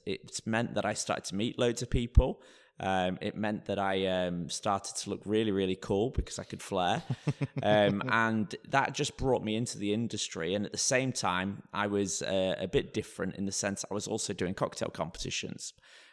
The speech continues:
Speaker 1: Uh, and it's not often that people do both, and I tended to get noticed. So the Square in the Lane was the perfect platform. Um, I had a very good general manager, a guy called Graham Richmond,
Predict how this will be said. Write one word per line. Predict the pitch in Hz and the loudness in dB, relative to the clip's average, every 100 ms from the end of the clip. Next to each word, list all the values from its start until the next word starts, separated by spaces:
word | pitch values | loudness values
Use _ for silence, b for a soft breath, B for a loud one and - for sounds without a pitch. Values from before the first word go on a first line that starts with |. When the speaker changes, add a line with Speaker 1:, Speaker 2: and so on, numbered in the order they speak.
| _ | _
Speaker 1:
Uh, | - 92 87 - | -4 0 -2 -2
and | 98 95 - - - - - | -4 -4 -6 -12 -16 -20 -14
it's | 62 - - | -8 -6 -2
not | 113 | 0
often | 107 - - 95 | 0 0 -4 -4
that | 92 | 4
people | - 95 - | 6 6 4
do | - 95 | 0 -2
both, | 85 113 98 117 - - - | -2 2 2 2 -4 -10 -6
and | 92 | -4
I | |
tended | 95 - 127 92 | -4 -6 -6 -6
to | - | -6
get | - 82 | -8 -4
noticed. | 101 113 - - - - - | -2 -4 -4 -8 -8 -8 -6
So | - 98 92 B B B B - | 0 2 2 B B B B -6
the | |
Square | 107 - 127 127 | -4 2 6 6
in | |
the | 120 | 6
Lane | 110 113 117 107 | 4 4 2 0
was | 98 - | -2 4
the | |
perfect | - 110 - 87 | 6 6 4 -2
platform. | - 110 - - 113 120 131 | 0 0 0 0 2 2 0
Um, | 95 92 92 92 90 | -2 0 0 -2 -2
I | 95 | -2
had | 95 | 0
a | |
very | 101 110 | 2 0
good | 95 95 | 0 -2
general | 101 101 95 | 0 0 0
manager, | 92 101 104 107 | 0 -2 -2 -4
a | |
guy | 92 95 | 0 -2
called | 98 101 90 | -2 -6 -2
Graham | 98 92 90 | 0 0 0
Richmond, | 90 - 107 107 123 | -2 -2 -2 0 -2